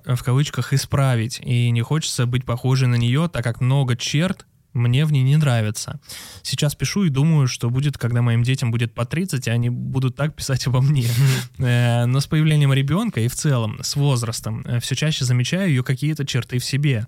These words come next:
Speaker 1: как раз те, которые мне не нравятся. В прошлом году ходила к психотерапевту, но прекратила сессии из-за финансового положения.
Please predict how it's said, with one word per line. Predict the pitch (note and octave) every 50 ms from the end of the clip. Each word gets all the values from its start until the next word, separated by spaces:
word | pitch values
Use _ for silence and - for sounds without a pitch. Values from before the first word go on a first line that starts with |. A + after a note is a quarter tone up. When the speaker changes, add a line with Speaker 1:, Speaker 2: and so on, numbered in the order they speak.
| - - - - - -
Speaker 1:
как | - B2+ -
раз | C3+ B2+ B2 -
те, | - - D#3 D#3 E3+ F3
которые | D#3 - B2 - B2+ B2 B2+ B2
мне | B2 A#2+ A#2 A#2+
не | B2+ C#3 C3+
нравятся. | C3 B2+ B2+ C3 B2+ B2 A#2 A2 G#2+ - - - G#2+ C#3+ - - - - - - -
В | -
прошлом | - - D3 D3 - D#3 C#3
году | C3 B2 C3+ D3+ F3+ G#3+
ходила | F#3 - C3+ B2+ C#3 D3 D#3 D3+
к | C#3+
психотерапевту, | - - C3 B2 B2 - A#2+ A#2 A2+ G#2+ A2 A2 A2 - - F3+ F#3
но | F#3+ C#3 B2 B2+ B2+ B2 A#2+
прекратила | - C3 B2 C3 B2 B2 A#2+ A2 A2 A2+
сессии | - - F3+ F#3+ - C#3+
из-за | B2+ A#2+ A#2+
финансового | - - A2+ A#2 C3 C#3 - D3 C#3+
положения. | - D3+ D#3 D#3+ C#3+ C3+ A#2 G#2+ G#2 G#2 G#2+